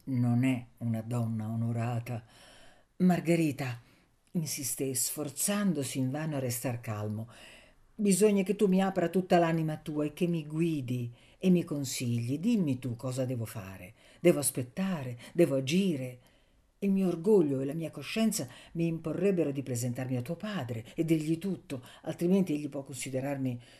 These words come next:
come un traditore, un uomo senza onore e senza lealtà. Però io seguirò i tuoi consigli. Tutto, fuorché perderti. Sarebbe la mia morte questa,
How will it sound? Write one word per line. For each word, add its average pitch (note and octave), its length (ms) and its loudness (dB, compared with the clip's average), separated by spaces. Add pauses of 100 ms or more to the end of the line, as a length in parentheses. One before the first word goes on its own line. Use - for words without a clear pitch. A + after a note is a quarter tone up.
come D3 180 -4
un C3+ 140 0
traditore, D3 640 2
un A#2+ 80 0
uomo C3 180 0
senza C3+ 440 -2
onore F3 300 4
e D#3 40 0
senza C3 360 -6
lealtà. A#2+ 580 -8 (560)
Però G#3 240 -4
io B3 180 -2
seguirò A#3 420 0
i A3+ 60 -2
tuoi G#3+ 180 0
consigli. A2 640 -6 (800)
Tutto, - 540 -8 (200)
fuorché D3 360 -8
perderti. G2+ 640 -12 (440)
Sarebbe E3+ 340 2
la E3+ 120 0
mia E3 160 -2
morte B2 420 -2
questa, A2 320 -8